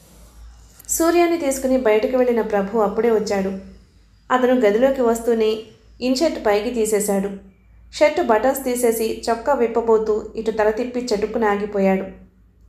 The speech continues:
అక్కడ ప్రియ కూర్చోవడం అతను చూడలేదు. ప్రభు గదిలోకి రావడం ప్రియ కూడా మొదట చూడలేదు. అతను షర్ట్ బటన్స్ తీస్తూ అలసటగా, బరువుగా గాలి వదులుతుంటే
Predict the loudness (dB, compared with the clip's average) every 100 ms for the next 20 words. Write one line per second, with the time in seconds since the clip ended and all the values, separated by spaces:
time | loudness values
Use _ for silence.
0 | -4 -2 0 0 0 0 0 0 0 0
1 | 2 0 0 -4 -2 0 0 0 -2 -8
2 | -14 -20 -20 -20 -20 -20 -20 -4 2 2
3 | 2 2 2 2 0 2 2 2 -2 0
4 | 0 2 2 2 0 -2 -2 -2 -2 -2
5 | -2 -4 -10 -20 -20 -20 _ _ _ -4
6 | -2 0 2 2 0 0 2 2 0 -2
7 | -2 -2 -4 0 0 2 2 0 0 2
8 | 4 4 4 2 0 2 2 2 2 2
9 | 0 -4 -2 -4 -6